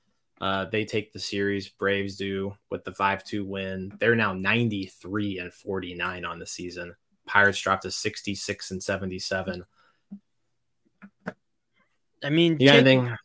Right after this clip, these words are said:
Speaker 1: Yeah, anything else to add there?
Speaker 2: taking one of three from the Braves, you know, even when they were just, like, putting out their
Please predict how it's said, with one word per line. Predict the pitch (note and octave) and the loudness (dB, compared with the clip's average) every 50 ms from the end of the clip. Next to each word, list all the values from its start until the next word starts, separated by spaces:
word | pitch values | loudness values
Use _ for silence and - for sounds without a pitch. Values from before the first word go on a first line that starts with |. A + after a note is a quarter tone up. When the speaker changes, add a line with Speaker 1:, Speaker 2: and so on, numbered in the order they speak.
| _ _ _ _ | _ _ _ _
Speaker 1:
Yeah, | - B2 C3 B2+ G#2 - | 4 4 4 4 4 2
anything | A#2 B2 B2+ B2 | 2 2 4 4
else | B2+ B2 A#2+ - | 6 4 4 2
to | - G2+ | 2 2
add | A2 A2+ A#2 | 4 4 6
there? | B2+ B2+ | 6 6
Speaker 2:
taking | - D#3 C#3 C#3 C#3 - _ _ _ _ _ _ _ - | 6 6 4 2 -2 -6 _ _ _ _ _ _ _ -10
one | D#3 C#3 C3 B2 C3 C3+ C3 C3 | -10 -8 -4 0 2 2 4 4
of | B2 A2+ - | 2 0 -2
three | - - A#2 A#2 A2+ A#2 A#2 | -8 -14 -10 -6 -4 -2 -2
from | A2 - - A#2 A2+ G#2+ | -4 -4 -6 -8 -6 -6
the | G#2+ | -8
Braves, | F2+ - G2+ G#2 G#2 G#2 G#2 G2+ F#2+ G2 G2+ G2+ - - _ _ _ _ _ _ - | -8 -6 -4 -4 -2 -2 -4 -4 -6 -8 -12 -14 -16 -20 _ _ _ _ _ _ -8
you | - A#2 | -4 -4
know, | A2 A2 G#2+ A2+ | -2 -2 -2 0
even | C#3 D3 E3 D3 D3 C#3+ C3+ C3 | 0 0 0 2 2 0 0 0
when | B2+ B2 B2 | 0 0 0
they | A#2+ A#2 A#2 | 0 0 0
were | A2 A2+ A2 | 0 -2 -2
just, | A2 - A2+ G#2 - - | -4 -4 -6 -6 -6 -6
like, | A#2 G#2 G2+ - - | -8 -8 -8 -8 -10
putting | _ - B2 A#2 A#2 A2 A2 | _ -4 -2 -2 -2 -2 -2
out | G#2 G#2+ G#2+ G2+ - - | -2 -4 -4 -6 -6 -4
their | A2 G#2 G2 F#2+ F#2+ | -4 -4 -4 -4 -6